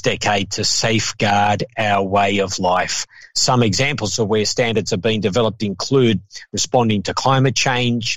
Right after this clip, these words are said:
ensuring a safe and secure digital economy, and fast-tracking Australia's transition to alternative energy sources such as hydrogen, wind and solar.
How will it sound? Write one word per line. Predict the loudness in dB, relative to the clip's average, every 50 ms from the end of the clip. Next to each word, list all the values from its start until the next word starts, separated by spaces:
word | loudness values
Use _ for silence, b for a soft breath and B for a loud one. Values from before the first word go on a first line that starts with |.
| -6 _
ensuring | -6 -2 -2 0 0 2 4 4 4 4 4 4 4 4 2 2 0 0
a | 0 0
safe | 0 0 0 0 0 -2 -2 -2
and | -2 -2 -2
secure | -2 -4 -4 -4 0 0 2 2 2
digital | 2 0 -2 -2 0 0 0 0 0
economy, | 0 -2 0 0 2 2 2 2 2 0
and | 0 -2 -2
fast-tracking | 0 0 0 2 0 0 -2 -2 -2 -2 -2 -2 -2 0
Australia's | 0 -2 -2 0 0 0 0 0 0 -2
transition | -2 -2 -2 -2 -2 -2 -2 -2 0 0 0 -2 -2
to | 0 2 2 2 0 b b b b 0
alternative | 0 0 0 0 0 2 2 2 2 2 2 2 2
energy | 0 0 0 0 0 0 -2 -2
sources | -2 0 0 0 0 0 -2 -4 -4 -2 -2
such | -2 -2 -2 -2 -4
as | -4 -2 0
hydrogen, | 2 2 2 2 2 0 -2 -2 -2 0 0 0 0 -2 B B B B B B B 0
wind | 2 2 4 4 4 4
and | 2 2 0 -2 -2
solar. | 0 2 4 4 4 4 2 0